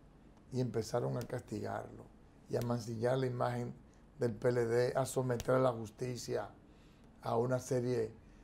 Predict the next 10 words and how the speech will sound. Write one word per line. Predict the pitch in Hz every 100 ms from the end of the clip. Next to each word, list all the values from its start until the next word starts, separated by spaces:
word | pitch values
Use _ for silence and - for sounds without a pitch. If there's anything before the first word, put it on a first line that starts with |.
| - -
de | 127 127
dirigentes | 127 120 127 127 139 123 - 127
del | 123
P | 104 127
L | 131 127
D, | 123 - - - -
de | 131
manera | 131 123 139
muy | 151 151
particular, | 147 135 143 135 131 127 123